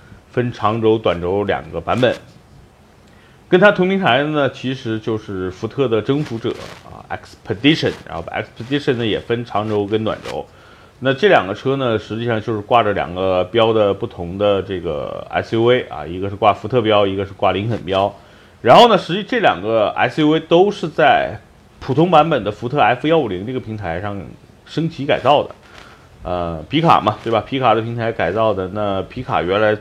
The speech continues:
比较弱的就是悬架，因为皮卡更多是为了实用干活嘛，所以呢用的这个，呃，更偏向于载-，载重性。所以呢，在这个S U V上，他们在舒适性上做了一个改-，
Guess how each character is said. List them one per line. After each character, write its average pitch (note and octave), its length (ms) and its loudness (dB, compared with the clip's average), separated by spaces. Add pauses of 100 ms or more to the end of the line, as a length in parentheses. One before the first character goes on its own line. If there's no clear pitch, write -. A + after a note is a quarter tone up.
(180)
比 F2+ 100 -12
较 G#2 160 4
弱 C3+ 340 4
的 G#2 140 0
就 G#2 160 -6
是 G2 60 -8
悬 F#2 260 -6
架， C3 220 -2
因 G2+ 80 -12
为 A2+ 60 -10
皮 A#2+ 200 -14
卡 - 180 -6 (120)
更 B2+ 160 -4
多 A#2+ 120 0
是 B2 60 -6
为 B2 160 -2
了 G2+ 260 -2
实 - 260 -10
用 A#2 420 -4
干 B2+ 260 2
活 G2 300 4
嘛， E3+ 160 4 (540)
所 A2 120 -6
以 A2 40 -6
呢 G#2+ 120 -6
用 B2 180 -4
的 G#2+ 200 0
这 G2+ 200 -6
个， F2+ 400 -2 (480)
呃， C2 240 -10 (280)
更 B2+ 180 -4
偏 C#3 280 0
向 C3 220 -2
于 B2 80 -2
载-， - 320 -4
载 F#2 200 0
重 D#3 200 0
性。 F#2+ 180 -8 (140)
所 B2 120 -4
以 B2 80 -6
呢， A2+ 160 -4
在 C3 260 0
这 B2+ 160 -6
个 A2+ 140 -2
S A2+ 260 -2
U C#3 60 0
V D3 160 0
上， A#2+ 140 -4
他 A2 120 -10
们 A2+ 100 -8
在 A2+ 140 -4
舒 C#3 220 -4
适 C#3+ 40 -10
性 D#3 100 -2
上 A#2+ 100 -4
做 B2+ 180 -4
了 A2 60 0
一 A2+ 40 0
个 B2 120 -4
改-， - 280 -8